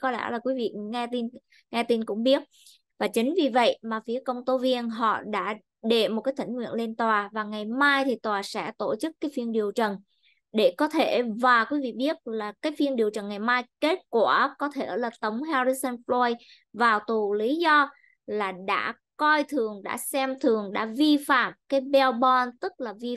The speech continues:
phạm cái bảo lãnh tại ngoại. Tại vì khi mà đạt được,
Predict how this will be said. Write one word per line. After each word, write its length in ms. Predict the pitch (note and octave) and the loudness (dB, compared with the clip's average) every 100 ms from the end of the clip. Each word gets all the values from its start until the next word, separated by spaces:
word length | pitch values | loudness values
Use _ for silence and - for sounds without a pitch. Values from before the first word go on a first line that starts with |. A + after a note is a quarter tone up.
| A#3+ | -2
phạm 220 | G#3+ F3+ _ _ _ _ _ _ _ _ _ - | -4 -4 _ _ _ _ _ _ _ _ _ -2
cái 100 | C4+ | -2
bảo 260 | A3+ G#3+ A#3 | 2 2 2
lãnh 260 | A3+ A3 | 0 -4
tại 200 | B3+ G#3+ F#3+ | -4 -4 0
ngoại. 300 | G#3+ F3+ - _ | -2 -2 -6 _
Tại 120 | G#3 | -6
vì 120 | G3+ G#3+ | -4 -4
khi 340 | - D#4+ D4+ | 0 2 2
mà 140 | C4+ | 0
đạt 300 | A3 G#3 G#3 | 0 0 0
được, 200 | A3 G#3+ | -2 -4